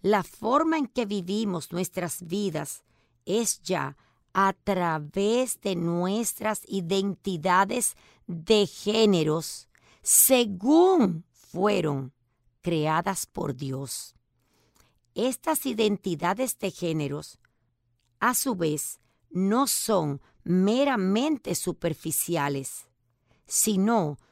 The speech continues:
son muy profundas, que afectan lo que somos como personas, miembros de la familia, miembros de la iglesia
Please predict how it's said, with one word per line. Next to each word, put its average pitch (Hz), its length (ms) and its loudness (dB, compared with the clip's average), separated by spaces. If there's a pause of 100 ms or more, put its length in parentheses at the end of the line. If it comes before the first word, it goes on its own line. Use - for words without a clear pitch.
son 220 400 0
muy 240 460 2
profundas, 170 1120 -4 (840)
que 220 220 0
afectan 180 880 -2 (240)
lo 220 240 4
que 202 200 0
somos 233 600 2
como 254 260 2
personas, 240 840 -2 (480)
miembros 214 720 0
de 254 100 -2
la 247 140 0
familia, 240 720 0 (400)
miembros 233 760 2
de 247 140 -2
la 233 120 2
iglesia 240 760 -2